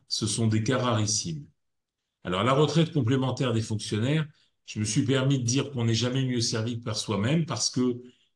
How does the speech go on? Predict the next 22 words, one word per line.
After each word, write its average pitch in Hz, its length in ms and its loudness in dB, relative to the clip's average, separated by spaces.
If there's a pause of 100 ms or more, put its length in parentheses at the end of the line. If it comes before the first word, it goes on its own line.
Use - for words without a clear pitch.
(180)
ils 120 180 2
ont 143 80 4
été 143 300 4
les, 110 300 2
les 107 180 0
premiers 156 640 2 (200)
à 107 120 -2
disposer, 139 920 0 (520)
euh, 98 420 -4 (420)
d'un 104 320 -2
régime 131 380 4
de 131 80 2
retraite 110 680 0
déductible 131 920 0 (380)
à 104 120 2
une 139 160 4
époque 160 560 0
où 127 140 2
la 110 140 2
tranche 156 360 -2
marginale 127 480 -2
d'imposition 110 840 0